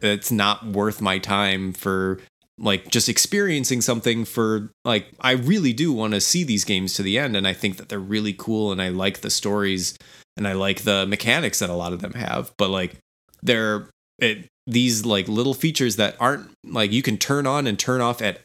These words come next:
any point. Like, you, if you want them just for that one moment to get over the hump, like,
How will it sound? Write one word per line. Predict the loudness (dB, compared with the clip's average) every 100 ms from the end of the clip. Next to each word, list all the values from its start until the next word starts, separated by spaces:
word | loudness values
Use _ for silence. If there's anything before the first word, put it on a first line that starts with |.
| 2
any | 2 2
point. | 0 0 0 -4 -4
Like, | -2 -2
you, | -2 -2 -2
if | -2
you | -2
want | 0 -2 0
them | 0 0
just | 2 2 0
for | 0 0
that | 0 0
one | 0 0
moment | 0 0 -2 -4 -4
to | -2
get | 0 2
over | 2 0
the | -2
hump, | 0 0 -2 -10 _
like, | -4 -4 -6